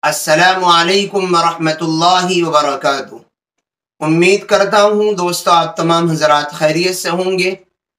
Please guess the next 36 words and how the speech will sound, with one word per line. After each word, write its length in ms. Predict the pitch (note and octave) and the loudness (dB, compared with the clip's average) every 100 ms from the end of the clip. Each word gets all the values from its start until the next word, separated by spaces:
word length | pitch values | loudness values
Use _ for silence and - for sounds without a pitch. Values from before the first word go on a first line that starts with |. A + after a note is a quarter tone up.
| _ _ | _ _
अल्लाह 440 | D#3 D#3+ E3+ F#3+ G#3 | -2 0 4 4 2
से 260 | G3+ G#3 G3 | 0 0 0
दुआ 360 | E3 E3+ G#3 | 2 2 4
है, 220 | A3 G#3+ G3 | 2 0 -2
जहाँ 300 | E3+ F#3 G#3 | -2 0 0
भी 140 | G3 | 0
आप 280 | F3 E3 D#3+ D#3 | 2 2 0 -4
हैं, 260 | E3 D#3 | -4 -4
अल्लाह 320 | D3+ D#3 D#3 | -4 -2 2
आपको 400 | D3+ D3 - D#3 D3+ | 2 0 -6 -8 -6
खुशी 440 | E3 D#3+ - A3 | -6 -6 -4 -4
और 220 | G#3 E3+ E3 | -4 -4 -4
सलामती 640 | D#3+ D#3 F3 G3+ F#3+ G#3 | -4 -2 -2 -2 -6 -6
के 120 | E3+ | -6
साथ 400 | D#3+ D3+ C#3+ C#3+ | -2 0 0 -2
महफूज 480 | D#3 C#3 - D3 C3+ | -6 -6 -6 -8 -8
रखे। 360 | B2 A#2 - E3+ _ _ _ _ _ _ _ _ - | -10 -12 -20 -20 _ _ _ _ _ _ _ _ -6
दोस्तों, 680 | C#3+ F#3+ A3 - B3 B3+ C4 | 0 2 0 -2 -2 -2 0
आज 360 | F#3+ G#3+ G#3 | 2 2 -2
की 140 | - B3 | -8 -8
इस 160 | A#3 G#3+ | -6 -6
वीडियो 440 | G3 G#3+ G3 G#3 | -8 -6 -4 -2
में 180 | D#3+ D3+ | -2 -4
हम 220 | F3 E3+ | -4 -2
आप 200 | D#3+ D#3 | -2 -2
हजरात 420 | E3 D3+ D#3 D#3+ - | -4 0 0 0 -2
की 100 | D#3 | -8
खिदमत 420 | C#3+ C#3 D3 C#3 B2+ | -8 -8 -6 -6 -8
में 320 | C3+ D#3+ F#3 _ _ _ _ _ | -6 -6 -8 _ _ _ _ _
ख्वाब 400 | - D#3 F3 F#3+ G3+ | 0 2 4 2 0
में 260 | G#3 G#3+ | -2 -2
संदूक 720 | G#3 - F3+ F3+ F#3+ G#3+ A3+ G#3 D3+ | -4 -4 -2 0 2 2 0 -6 -4
देखने 640 | D#3 D#3+ D#3+ E3+ F3 F3+ | 0 0 0 -2 -2 0
या 320 | F#3 D#3+ D3+ D3+ | 0 0 0 -2
ख़रीदने 720 | D#3 D3 E3+ D#3 E3+ F3 F3+ | -2 0 -2 -2 0 0 0
या 240 | E3+ D#3 | -2 -2